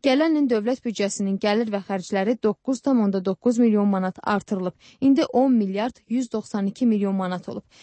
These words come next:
Gələn ilin büdcəsində ən böyük pay birbaşa investisiyalara ayrılır. İkinci yerdə müdafiə xərcləri gəlir.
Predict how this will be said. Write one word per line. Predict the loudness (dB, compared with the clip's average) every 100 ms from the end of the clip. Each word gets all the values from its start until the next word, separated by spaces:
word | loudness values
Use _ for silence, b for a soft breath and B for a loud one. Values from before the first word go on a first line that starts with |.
| B B
Gələn | 2 4 4 2
ilin | 2
büdcəsində | 0 -2 0 -2 0
ən | 0 0 0
böyük | -2 -4
pay | -2 -2 -2
birbaşa | -2 -2 -2 0
investisiyalara | 0 -2 -4 -4 -4 -4 -4 -2 -2
ayrılır. | -4 -6 -8 -12 b b
İkinci | -2 2 4 4
yerdə | 2 2 2
müdafiə | 2 0 -2 -6
xərcləri | -6 -8 -4 -4 -4
gəlir. | -4 -4 -6